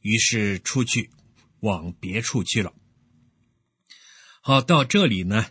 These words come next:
就结束了《使徒行传》中关于彼得的事迹。一直到第十五章继续第一次教会会议的时候，彼得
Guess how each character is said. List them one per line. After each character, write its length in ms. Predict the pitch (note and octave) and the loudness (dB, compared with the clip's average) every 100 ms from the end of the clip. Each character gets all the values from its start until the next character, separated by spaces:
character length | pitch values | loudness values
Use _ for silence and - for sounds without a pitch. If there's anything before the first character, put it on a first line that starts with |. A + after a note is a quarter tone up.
| _ _ _ _ _ - | _ _ _ _ _ -4
就 420 | D3+ C3 A#2 A2 | 2 4 4 2
结 240 | G#2 A#2+ | 2 0
束 220 | B2+ E3 C3 | 2 0 2
了 340 | A2 G#2 G2 | 4 2 0
《使 220 | - F#2 | -4 -6
徒 200 | E2+ B2 | -6 -4
行 240 | A2+ A2 A#2 | -2 0 0
传》 220 | A#2+ F#2+ | 0 0
中 240 | B2+ D3 - _ _ _ | 0 -2 -6 _ _ _
关 180 | G#2+ G#2 | -2 0
于 220 | G#2+ A#2+ | 2 0
彼 360 | A#2+ G2+ F2 E2+ | -2 -4 -4 -6
得 280 | F2 G2 | -6 -4
的 100 | A#2+ | -2
事 220 | B2 - G#2 | 0 0 -2
迹。 240 | - - _ _ _ _ _ _ _ _ _ _ _ _ - - | -6 -10 _ _ _ _ _ _ _ _ _ _ _ _ -12 0
一 160 | A3 | 2
直 180 | D#3 D3+ | 2 0
到 180 | F3 D3 | 2 2
第 380 | D3 E3+ C#3+ A#2 | 2 0 2 0
十 220 | - F#3+ | 0 -2
五 160 | A#2+ | -2
章 380 | E2+ C#3+ D3 D3+ - _ _ _ | -2 0 2 0 -4 _ _ _
继 360 | - D#3+ A#2+ A2+ | -4 0 0 -2
续 540 | - - - D3+ C3+ | -10 -8 -6 -2 0
第 380 | A2 - B2 C3 | 0 -2 -4 -2
一 120 | F#3 | -2
次 400 | G#3 - F3+ C3 A2+ | -2 0 2 2 2
教 240 | D3 A2+ | 4 2
会 200 | A2 A#2+ | 2 -2
会 300 | A#2 - C#3 | -2 0 2
议 320 | A2+ A#2+ F#3 | 2 0 0
的 140 | G#2 G2+ | 0 -2
时 160 | - | -4
候， 260 | G2+ G#2+ G2 | -4 -4 -4
彼 240 | E2+ F#2 F2 | -6 -10 -10
得 380 | A2 G#2+ A2+ | -8 -6 -6